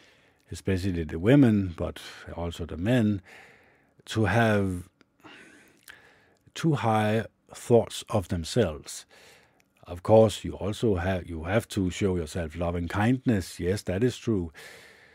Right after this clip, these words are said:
But if you think that you are better than other human beings, if you think that the girl, the boyfriend that I'm going to have is, <laughs> uh, someone who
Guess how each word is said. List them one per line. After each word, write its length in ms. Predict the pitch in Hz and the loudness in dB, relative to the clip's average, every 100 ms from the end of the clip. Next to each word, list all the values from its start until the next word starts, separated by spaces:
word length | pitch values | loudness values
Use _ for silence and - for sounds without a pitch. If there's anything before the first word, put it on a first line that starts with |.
| _ _ - | _ _ 0
But 200 | 120 107 | 2 2
if 300 | 117 110 120 | 0 0 0
you 120 | 113 | 0
think 340 | - 143 156 | 4 4 6
that 140 | 131 110 | 2 4
you 160 | 113 | 2
are 100 | 101 | 2
better 500 | 92 98 92 107 82 - - _ | 0 -2 0 0 -2 -8 -20 _
than 160 | 92 82 | -8 -6
other 240 | 82 95 | -4 -4
human 300 | 85 87 80 | -4 -4 -4
beings, 500 | 78 82 71 - - - - - - - _ | -6 -6 -8 -12 -18 -20 -20 -20 -20 -20 _
if 120 | - 98 | -6 0
you 120 | 117 | 0
think 320 | 92 127 123 | 4 4 6
that 340 | 117 95 85 - _ _ _ _ _ _ _ _ - | 4 2 -2 -14 _ _ _ _ _ _ _ _ -8
the 80 | 92 | 0
girl, 300 | 113 117 98 | 2 2 0
the 160 | 101 | -2
boyfriend 480 | 90 117 123 117 104 | 2 2 4 4 4
that 100 | 92 | 0
I'm 200 | 85 113 | 0 2
going 220 | 117 110 | 4 4
to 100 | 101 | 2
have 560 | 92 110 110 101 92 90 - - - - _ | 0 4 4 2 -2 -10 -20 -20 -20 -20 _
is, 360 | - 110 92 92 | 0 0 0 -8
<laughs> 300 | 85 - - | -6 -4 0
uh, 140 | 98 - - - - - 90 87 90 | -2 -2 -12 -16 -18 -16 -12 -10 -10
someone 420 | 92 107 107 107 | -4 0 2 2
who 340 | 90 104 95 | 2 0 0